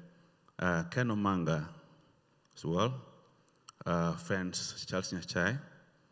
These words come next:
and, uh, and overall, Mister Simba, who was the lead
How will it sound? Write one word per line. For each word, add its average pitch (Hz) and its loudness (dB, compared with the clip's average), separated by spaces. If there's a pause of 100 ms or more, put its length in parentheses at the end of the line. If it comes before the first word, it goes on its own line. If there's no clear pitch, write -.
(600)
and, 87 2
uh, 85 6 (460)
and 120 2
overall, 85 2 (520)
Mister - -4
Simba, 87 0 (840)
who 98 2
was - 0 (320)
the 92 -4
lead 104 -2